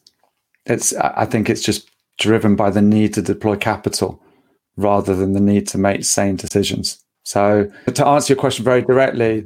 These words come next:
that's very enticing for a seller because the upfront looks fantastic.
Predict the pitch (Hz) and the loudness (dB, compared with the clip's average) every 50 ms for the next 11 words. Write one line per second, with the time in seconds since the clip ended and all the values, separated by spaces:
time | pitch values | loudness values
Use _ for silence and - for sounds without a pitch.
0 | - - 131 127 120 - - 139 135 131 131 127 120 110 107 - 123 123 123 123 | -2 -2 -2 -2 -2 -4 -2 0 2 4 4 4 2 0 0 0 2 2 2 0
1 | - 117 110 101 - 110 107 104 - - - 104 98 95 98 110 120 - _ _ | -2 -4 -4 -4 -4 -2 -2 -2 -2 -2 -2 -2 0 0 -2 -2 -4 -8 _ _
2 | _ _ _ _ _ _ _ - 110 107 - 117 101 113 117 110 - - - 120 | _ _ _ _ _ _ _ -6 -6 -4 -4 -2 0 2 2 0 0 -2 -2 -2
3 | 117 110 - 110 - - - 110 104 101 - 110 104 - - - - - - - | -2 -2 -2 -6 -6 -6 -6 -6 -6 -4 -2 -2 -2 -2 -2 -4 -4 -4 -4 -6